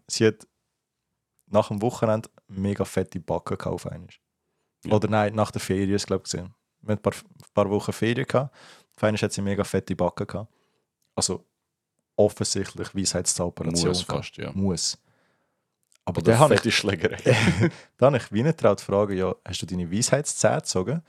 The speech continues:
Speaker 1: Weil wenn es Nein kommt, was, was mache ich denn?
Speaker 2: Ja.
Speaker 1: Äh, ja.
Speaker 2: Ah.
Speaker 1: Einfach so, weißt du, welche Frage.
Speaker 2: <laughs>
Speaker 1: Was, was sagst du denn? Kannst du nichts sagen?
Speaker 2: So in dem Alter macht man das eben. Da habe ich gedacht,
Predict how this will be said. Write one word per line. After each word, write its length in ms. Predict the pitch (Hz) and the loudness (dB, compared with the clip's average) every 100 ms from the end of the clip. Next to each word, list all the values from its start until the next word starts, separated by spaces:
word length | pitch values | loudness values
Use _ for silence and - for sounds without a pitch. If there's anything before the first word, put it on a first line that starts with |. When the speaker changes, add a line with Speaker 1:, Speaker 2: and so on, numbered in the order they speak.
| _ _ _ | _ _ _
Speaker 1:
Weil 100 | 95 | -4
wenn 120 | 90 87 | -2 -2
es 240 | - - 110 | -4 -4 -10
Nein 420 | 85 82 123 185 | -2 0 2 0
kommt, 540 | - - 87 90 101 _ _ _ _ | -2 -4 -4 -4 -10 _ _ _ _
was, 220 | 90 - - | -4 -4 -2
was 160 | - - | -4 -2
mache 260 | 98 - | -4 0
ich 80 | 135 | 0
denn? 240 | - 135 160 _ _ _ _ _ _ _ _ _ _ _ _ _ _ | 2 0 0 _ _ _ _ _ _ _ _ _ _ _ _ _ _
Speaker 2:
Ja. 400 | 73 78 80 82 _ _ _ _ 107 | -2 -2 -2 -6 _ _ _ _ -2
Speaker 1:
Äh, 680 | 101 98 98 101 98 92 | 0 0 0 0 -2 -4
ja. 760 | - 92 90 92 101 113 131 143 - - | -6 -4 -2 -2 -2 -4 -4 -8 -8 -2
Speaker 2:
Ah. 560 | 120 143 135 101 87 - - | 2 2 2 2 -2 -12 -4
Speaker 1:
Einfach 360 | 104 113 139 - | -2 0 0 -2
so, 680 | - - - 98 113 120 110 _ | -6 -4 0 2 4 2 -2 _
weißt 480 | - - 90 98 107 | -20 -6 -2 0 -2
du, 40 | - | 2
welche 200 | 101 101 | 4 4
Frage. 480 | - 101 117 135 139 - - | 2 4 4 2 -2 -4 -8
Speaker 2:
<laughs> 240 | - - | -12 -14
Speaker 1:
Was, 300 | - 92 92 | -4 -2 -2
was 120 | 87 - | -2 2
sagst 300 | 123 180 - | 2 2 -4
du 40 | |
denn? 120 | 101 | -10
Kannst 180 | - 98 | -4 0
du 40 | |
nichts 180 | 95 127 | 0 4
sagen? 300 | 113 95 98 - _ 110 | 4 2 -2 -12 _ -20
Speaker 2:
So 180 | - | -6
in 80 | 85 | -6
dem 180 | 80 90 | -2 0
Alter 260 | 90 98 - | 2 0 -2
macht 300 | 87 95 - | -2 -2 -2
man 140 | 110 | -4
das 180 | - 110 | -4 -2
eben. 320 | 104 101 101 95 | -2 0 -2 -2
Da 60 | |
habe 120 | 85 | -4
ich 80 | 85 | -6
gedacht, 320 | - 82 78 | -4 -6 -6